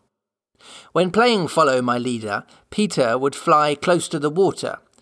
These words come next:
and touch each shark's tail in passing, just as in the street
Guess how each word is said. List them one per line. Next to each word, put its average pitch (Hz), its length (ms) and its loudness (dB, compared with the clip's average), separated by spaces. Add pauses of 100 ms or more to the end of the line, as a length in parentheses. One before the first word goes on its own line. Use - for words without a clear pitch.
(160)
and 139 200 -4
touch - 460 0
each 175 260 -6
shark's - 680 0
tail 131 420 0
in 127 180 -6
passing, 139 540 -2 (540)
just 165 320 0
as 127 240 0
in 147 200 -6
the 135 100 -2
street - 480 -2